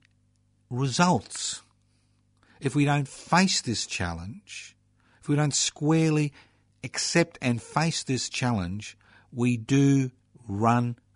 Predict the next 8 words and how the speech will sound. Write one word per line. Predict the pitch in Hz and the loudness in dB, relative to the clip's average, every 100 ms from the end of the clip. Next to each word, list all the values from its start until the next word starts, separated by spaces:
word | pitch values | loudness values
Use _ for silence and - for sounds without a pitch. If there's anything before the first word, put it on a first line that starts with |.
| - | -10
the | 90 | -8
very | 85 107 123 127 123 120 127 117 | -8 -2 0 2 0 -2 -8 -10
real | 101 107 120 120 117 113 - | -4 0 2 2 0 -2 -6
risk | 98 104 117 - - - | -6 -2 -2 -4 -8 -10
of | 95 - | -12 -12
creating | - 95 92 101 110 110 107 101 - - - _ | -8 -6 -4 -2 0 0 -2 -4 -8 -18 -20 _
an | 95 92 | -8 -6
authoritarian, | - - 113 123 123 123 117 113 110 107 | -6 -2 0 0 -2 -2 -2 0 -2 -4